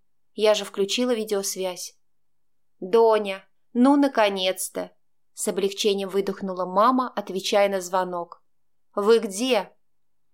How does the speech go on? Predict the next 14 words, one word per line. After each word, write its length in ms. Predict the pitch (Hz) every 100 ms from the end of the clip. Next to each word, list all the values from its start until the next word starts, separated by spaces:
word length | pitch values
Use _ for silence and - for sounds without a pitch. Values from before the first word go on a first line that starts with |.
| _ _ _
«Привет, 460 | - 277 285 311 294
мам! 500 | 233 254 233 202 - _ - -
Не 120 | 302
знаю, 600 | 285 269 311 285 202 180 _
где-то 420 | 226 233 320 339
над 160 | 294 269
Исландией». 920 | 269 - 226 226 220 202 208 196 - _ _ _ _ _ _ -
«О, 380 | 202 202 190 190 - -
так 180 | 214
вам 260 | 240 277 302
ещё 400 | 262 247 - 240
пилить 560 | 240 220 214 247 320 269
и 60 |
пилить!» — 640 | 254 214 202 202 196 -